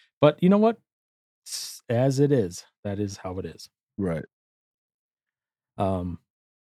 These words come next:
Speaker 1: yeah. So what'd you give lyric-wise?
Speaker 2: I mean, it's pretty,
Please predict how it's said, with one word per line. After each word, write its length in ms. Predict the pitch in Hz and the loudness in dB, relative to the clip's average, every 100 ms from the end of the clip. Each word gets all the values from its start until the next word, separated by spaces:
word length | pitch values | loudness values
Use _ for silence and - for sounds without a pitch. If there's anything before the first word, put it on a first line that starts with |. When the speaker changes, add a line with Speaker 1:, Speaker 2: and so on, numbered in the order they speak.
| _ | _
Speaker 1:
yeah. 200 | - 120 - _ | -12 -10 -12 _
So 200 | - 110 | 0 4
what'd 260 | 139 156 | 6 6
you 100 | 151 | 6
give 320 | 143 143 127 113 - _ - | 6 6 6 -2 -16 _ -4
lyric-wise? 1000 | 110 113 123 110 101 - 82 - - - _ _ _ _ _ _ _ _ _ _ _ _ _ _ _ _ _ _ _ _ _ - | 0 2 2 2 -2 -8 -10 -10 -16 -20 _ _ _ _ _ _ _ _ _ _ _ _ _ _ _ _ _ _ _ _ _ 0
Speaker 2:
I 40 | |
mean, 120 | 247 | 2
it's 100 | 262 | 2
pretty, 280 | 196 302 320 | 0 0 0